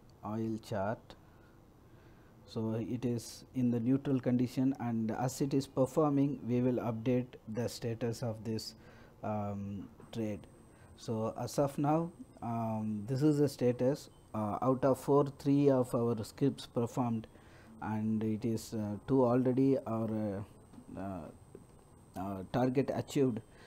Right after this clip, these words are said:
and one U S D C A D is about to achieve and missed by ba-, barely, like,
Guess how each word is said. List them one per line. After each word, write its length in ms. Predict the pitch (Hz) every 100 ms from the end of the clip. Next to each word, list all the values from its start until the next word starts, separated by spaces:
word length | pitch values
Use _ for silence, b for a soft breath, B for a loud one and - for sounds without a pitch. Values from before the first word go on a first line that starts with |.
| B -
and 260 | 110 110
one 340 | 107 120 131 101
U 240 | 120 135
S 120 | 123
D 120 | 127
C 280 | 117 - 131
A 60 | 127
D 140 | 127
is 100 | 127
about 360 | 120 131 147 143
to 100 | 127
achieve 320 | 113 - 131
and 180 | 120 113
missed 300 | 120 120 123
by 240 | 123 127 131 B B -
ba-, 240 | 123 123
barely, 560 | 107 117 127 123 135 123
like, 200 | 113